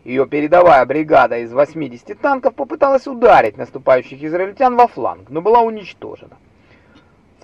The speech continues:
Вторая бригада иракцев не смогла вовремя прийти на помощь, так как была атакована на марше израильскими десантниками в тылу сирийских войск.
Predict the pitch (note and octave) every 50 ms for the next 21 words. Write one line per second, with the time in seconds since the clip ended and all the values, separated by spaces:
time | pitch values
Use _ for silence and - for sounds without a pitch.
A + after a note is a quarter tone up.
0 | _ _ - G3+ G#3 G3+ G3 F3+ D3 A#2+ A2+ G#2 G2 - - A#2+ C3 C#3 C3+ B2+
1 | C3 C3 D3+ F3+ G3+ A3+ B3 A#3 - - G#3 F#3+ G3 G3 F#3 - G#3 G#3+ G#3 A3+
2 | A3+ A3 A3 A3 G#3+ G#3+ G#3+ G#3+ G#3+ G#3 A3+ A3 G#3+ - A#3 A3+ A#3 A#3 - -
3 | F#3 C3+ A2 G#2 - - - D3+ D#3 - - D3+ C#3+ C#3+ E3+ F3 E3+ D#3+ D#3 -
4 | F3 E3 - F#3 E3+ D3+ C#3+ D3+ D#3 E3+ F3+ G3 G#3+ A#3 B3 B3 A#3+ - - -
5 | - F#3+ F#3+ G3+ A3 A3+ A3 A3 - - G3+ G3+ F#3 F3 F3 D#3+ - - D#3+ D3+
6 | D3+ C#3+ - F#3 E3+ G3 G3+ G3+ G3 - _ - E3 D#3+ F3 F3 - G3 F#3 G3
7 | F#3+ F3 - G3 F3+ - - A#2 G#2 - - _